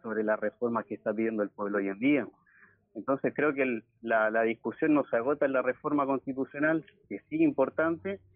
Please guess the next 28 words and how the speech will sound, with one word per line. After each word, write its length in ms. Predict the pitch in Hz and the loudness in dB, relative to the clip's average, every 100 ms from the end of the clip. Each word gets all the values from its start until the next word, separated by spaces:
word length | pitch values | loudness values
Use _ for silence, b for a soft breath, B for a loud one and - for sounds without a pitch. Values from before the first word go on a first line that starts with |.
| _ _ _ _ | _ _ _ _
pero 200 | - 107 | -6 -4
creo 220 | 117 131 | 0 0
que 380 | 120 120 110 101 _ - | 2 0 0 -2 _ -8
el, 340 | 107 101 101 - | -6 -6 -10 -8
lo 160 | 107 | -6
que 160 | 101 101 | -4 -2
tiene 240 | 123 127 | 0 0
que 100 | 117 110 | -2 -4
salir 300 | 113 117 131 | -2 -2 0
de 100 | 117 | 2
hoy 140 | 120 117 | 2 2
en 160 | 113 | 0
día 140 | 123 131 | 2 2
de 80 | |
esta 180 | 113 117 | 2 0
grande 320 | 107 127 135 | 0 0 0
movilización 720 | 120 117 113 110 - 107 135 127 | 0 0 0 -2 -4 -4 -2 0
en 100 | 113 | -2
Chile 420 | - 143 165 160 - | 0 2 2 2 -2
es 160 | 110 110 | -2 0
un, 540 | 110 104 98 98 101 | 0 -2 -6 -10 -8
es 80 | 117 | -4
un 120 | 117 | -2
proceso 540 | 113 104 - 123 - 110 | -2 -2 0 -4 -2 -4
de 80 | |
acumulación, 920 | 104 104 104 - - - 165 180 165 123 | -2 -6 -4 -2 -2 2 4 6 4 2
de, 240 | 110 104 | 2 2
de 120 | 98 | -2